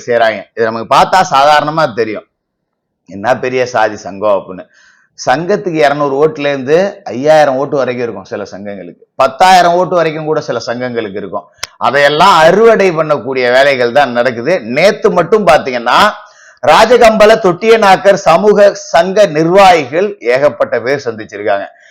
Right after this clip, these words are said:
வீரபாண்டிய கட்டபொம்மன் ராஜகம்பல சமுதாய நலசங்க மாநில செயலாளர் செந்தில்குமார் தன்னோட சங்க ஆதரவை ஏ டி எம் கேவுக்கு தெரிவிச்சிருக்கார். வீரபாண்டிய கட்டபொம்மன் பண்பாட்டு கழக தலைவர் பி எஸ் மணி எடப்பாடி பழனிசாமி அவர்களுக்கு ஆதரவு தெரிவிச்சிருக்காரு.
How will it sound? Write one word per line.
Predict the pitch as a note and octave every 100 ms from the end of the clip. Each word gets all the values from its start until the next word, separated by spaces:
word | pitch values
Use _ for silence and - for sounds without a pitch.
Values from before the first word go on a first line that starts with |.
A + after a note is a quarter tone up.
| _
வீரபாண்டிய | E3 A3 A3 G#3 G3 F#3
கட்டபொம்மன் | D#3 C#3+ E3+ E3 E3+ G#3+ E3+
ராஜகம்பல | C#3 F3 G3 F3+ E3+ E3+
சமுதாய | E3 D#3 F#3+ G3 F#3 F#3+
நலசங்க | D3 D3+ F3 E3 D#3 E3+
மாநில | C3+ C#3 D#3 E3 D#3
செயலாளர் | C#3+ C3 B2 B2 C#3+ D3
செந்தில்குமார் | C3+ C#3 D#3 C#3+ C3 A#2 C#3 - - _ _
தன்னோட | A#2 B2 B2
சங்க | A#2 A#2+ C#3+ D#3
ஆதரவை | C3 A#2+ A#2 C#3 C3+
ஏ | B2
டி |
எம் | A#2+ G2
கேவுக்கு | G2+ F2 -
தெரிவிச்சிருக்கார். | G2 F2+ F#2 E2 D#2+ - _ _ _
வீரபாண்டிய | D#3+ G#3+ G#3 G3+ F#3 E3+
கட்டபொம்மன் | D3 D3 F3+ E3+ F3+ G3+ -
பண்பாட்டு | E3 G#3 G#3+ A3+ A3 G3+
கழக | D#3+ D#3+ C#3+
தலைவர் | C#3 C#3 C#3+ G3 -
பி | F3+
எஸ் | G3+ D3+ -
மணி | C3+ D3 F#3 G#3+ -
எடப்பாடி | B2 D3 E3 D3+
பழனிசாமி | C#3+ B2 B2 A#2 A2+ A#2
அவர்களுக்கு | A2 G#2+ G#2+ G#2 D3+
ஆதரவு | A#2+ C3 B2+
தெரிவிச்சிருக்காரு. | G#2 A2 A2 G#2+ G#2 A2 E3+